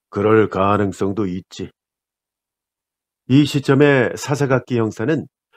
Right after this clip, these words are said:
후미오에게 상당히 심증을 굳히고 있었다. 주춤거리는 태도도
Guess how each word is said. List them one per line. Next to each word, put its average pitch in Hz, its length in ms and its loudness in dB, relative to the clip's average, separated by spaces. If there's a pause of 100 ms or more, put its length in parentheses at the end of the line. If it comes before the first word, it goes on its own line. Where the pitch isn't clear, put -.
(320)
후미오에게 160 720 2
상당히 139 640 -2
심증을 120 580 -2
굳히고 90 380 -12
있었다. - 440 -12 (920)
주춤거리는 156 720 2
태도도 143 640 -2